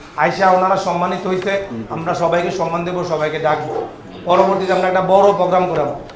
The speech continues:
সবাই সহযোগিতা করলে এটা আমরা সাকসেসফুল করতে পারবো ইনশাল্লাহ। আমরা এই বুকে বিন্দা গেল একটা ক্ষুদ্র কুমিল্লা, ঠিক না? এখানে আমাদের হাজার হাজার লোক আছে, এখানে সবাই আছেন, আমরা একটা ভালো বিল্ডিং দেখে আমাদের একটা প্রতিষ্ঠান এখানে থাকা উচিত।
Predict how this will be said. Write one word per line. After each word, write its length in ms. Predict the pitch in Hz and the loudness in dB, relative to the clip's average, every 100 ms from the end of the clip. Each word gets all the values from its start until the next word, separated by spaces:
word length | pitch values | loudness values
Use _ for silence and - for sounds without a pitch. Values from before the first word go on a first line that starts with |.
| - - - | -20 -12 -2
সবাই 360 | 160 185 190 - | 2 4 2 2
সহযোগিতা 440 | 185 185 180 185 | 2 2 0 0
করলে 260 | 185 185 175 | 2 2 2
এটা 340 | 175 190 - - - | 4 4 2 -4 -12
আমরা 240 | 160 175 - | -6 -2 -2
সাকসেসফুল 500 | 165 - 180 185 180 | -2 -4 -6 -4 -2
করতে 220 | 180 - | -2 -2
পারবো 220 | 160 156 147 | -2 0 -2
ইনশাল্লাহ। 400 | 139 139 110 - - - - - | -4 -4 -4 -8 -12 -18 -20 -6
আমরা 220 | 151 180 | -2 0
এই 100 | 196 | 0
বুকে 220 | 170 185 202 | 0 2 0
বিন্দা 320 | 180 190 190 | 0 0 0
গেল 380 | 196 196 190 - | 0 2 2 0
একটা 200 | - 175 | 0 -2
ক্ষুদ্র 420 | 143 170 151 185 | -2 -6 -4 -4
কুমিল্লা, 360 | 185 180 156 117 123 117 - - | -4 -4 -6 -8 -10 -12 -12 -8
ঠিক 140 | - | 0
না? 320 | 208 185 131 - - - 110 233 214 208 240 | 4 4 2 -4 -14 -14 -8 -6 -6 -6 -4
এখানে 480 | 262 180 196 196 214 | -2 0 0 2 4
আমাদের 420 | 208 190 190 202 | 4 4 2 2
হাজার 320 | 180 170 170 202 | 2 2 2 2
হাজার 200 | 190 190 | 2 0
লোক 220 | 190 185 | 0 -4
আছে, 240 | 175 - | -6 -8
এখানে 240 | 143 151 165 | -10 -10 -6
সবাই 320 | 170 175 202 | -2 4 4
আছেন, 380 | 196 - 214 240 - - - - - - - - | 4 6 4 4 0 -14 -18 -20 -20 -20 -20 -14
আমরা 300 | - 180 190 | -4 0 2
একটা 160 | 202 202 | 2 2
ভালো 540 | 170 175 180 202 202 196 | 2 2 6 6 6 4
বিল্ডিং 360 | 180 175 190 | 0 0 -2
দেখে 220 | 190 190 190 | -2 0 2
আমাদের 380 | 170 175 185 | 4 2 2
একটা 140 | 185 185 | 0 0
প্রতিষ্ঠান 460 | 190 185 185 180 | -2 -4 -4 -2
এখানে 240 | 175 175 170 | -4 -4 -6
থাকা 200 | 147 147 | -6 -2
উচিত। 280 | 151 156 151 | -2 -2 -8